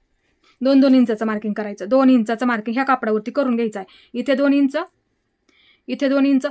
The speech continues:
हा कपडा थोडासा जास्त घ्या, ते लक्षात घ्यायचं आहे, कारण की कॅनव्हास पेपरवरती ठेवला ना अर्धा इंच, ह्या बाजूला आपल्याला थोडं थोडं घडी करत करत शिलाई करत घ्यावं लागतं, त्यासाठी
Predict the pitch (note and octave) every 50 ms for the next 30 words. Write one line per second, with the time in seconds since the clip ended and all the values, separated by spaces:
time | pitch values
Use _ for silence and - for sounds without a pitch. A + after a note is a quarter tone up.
0 | C#4+ _ _ - C4+ C4+ D4+ D4 - D4 D4 - D4+ D4+ D4 D4 D#4+ C4 D4 C#4+
1 | C#4 - - A3 A3+ B3+ D4+ - - C#4 C4 B3+ C4 - - F#3 G3+ A3+ G#3 G#3
2 | - G#3 F#3+ G#3+ G#3+ - A#3+ A#3+ B3 B3+ B3+ - D4+ C#4+ B3+ B3+ C4 B3+ - -
3 | _ - C#4+ B3+ C#4 C4 C4+ C4 C4+ C#4 C4 D#4+ E4 D4+ B3 A#3 B3+ - - -
4 | - - - A3+ A#3 A#3 G#3+ A#3+ A#3+ B3 - B3 G3+ A3 B3+ C4+ C4+ C4+ A3+ B3+
5 | B3 B3 - A#3+ C4+ D#4 - - _ _ - B3+ C4 C4 B3+ C4 C4+ C4 C4+ C4+
6 | D4 C4 C4 - C4 C4 B3+ B3 - B3+ C4 C#4 - _ _ _ _ - D4 C4+
7 | C4 A#3 A3+ A#3+ B3 A#3 G#3+ - - C4 B3 A#3+ A3+ G#3+ G#3 G3 - - B3+ B3+
8 | C4+ B3+ - A3 - - -